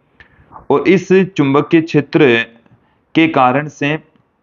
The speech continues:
इसमें पन्द्रह परसेंट चुंबकीय संतृप्तता आ गई है।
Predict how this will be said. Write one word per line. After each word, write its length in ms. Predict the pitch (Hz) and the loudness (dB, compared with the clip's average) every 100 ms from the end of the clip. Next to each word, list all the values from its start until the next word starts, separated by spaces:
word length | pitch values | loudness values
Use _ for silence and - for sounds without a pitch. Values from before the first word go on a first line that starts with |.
| _ 131 | _ -8
इसमें 300 | - 175 175 | -2 -2 0
पन्द्रह 360 | 175 196 208 | 2 2 2
परसेंट 500 | 202 156 139 165 165 | 0 -2 -4 -2 -2
चुंबकीय 460 | 156 131 127 131 151 | -2 0 0 0 -2
संतृप्तता 720 | - 127 113 127 127 - 127 | -2 -2 0 -2 -4 -6 -2
आ 220 | 110 101 | 0 0
गई 280 | 95 110 117 | -2 -2 -2
है। 280 | 104 90 | -4 -8